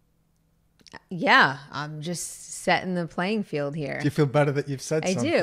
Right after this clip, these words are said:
Speaker 1: do. I do feel better.
Speaker 2: Good. I'm
Speaker 1: And with
Speaker 2: glad.
Speaker 1: that being said, I've added some Frangelico
Speaker 2: <laughs>
Speaker 1: to my Starbucks chai tea latte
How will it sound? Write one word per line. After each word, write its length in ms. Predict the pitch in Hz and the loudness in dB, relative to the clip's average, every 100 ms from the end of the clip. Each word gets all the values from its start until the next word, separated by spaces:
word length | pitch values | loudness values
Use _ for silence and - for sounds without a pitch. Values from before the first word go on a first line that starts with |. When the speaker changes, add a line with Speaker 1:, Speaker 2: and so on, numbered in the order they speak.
| 143 170 | 2 -4
Speaker 1:
do. 80 | - | -6
I 120 | 220 | -4
do 180 | 285 285 | -4 -6
feel 220 | - 170 | -6 -6
better. 340 | 156 156 156 | -6 -6 -6
Speaker 2:
Good. 220 | 160 220 110 135 | 0 0 -2 -8
I'm 60 | 143 | -4
Speaker 1:
And 100 | 196 | 2
with 140 | 220 - | 4 6
Speaker 2:
glad. 180 | 262 | 6
Speaker 1:
that 40 | 254 | 6
being 220 | 262 233 | 2 2
said, 380 | - 247 233 208 | 6 8 8 6
I've 220 | 185 190 180 | 4 4 4
added 320 | 208 214 208 | 2 4 2
some 200 | - 214 | 2 -2
Frangelico 1000 | 185 196 175 175 196 190 185 165 160 175 | 0 2 2 4 4 6 6 8 6 2
Speaker 2:
<laughs> 40 | - | 2
Speaker 1:
to 240 | 180 170 | 2 2
my 580 | 165 165 160 160 156 160 | 2 2 2 0 -2 -6
Starbucks 680 | 180 - 170 151 147 - - | -12 -2 0 0 -4 -6 -8
chai 220 | 156 143 | -4 -4
tea 160 | - 143 | -4 -6
latte 640 | 135 139 - 120 117 156 | -4 -6 -4 -6 -6 -10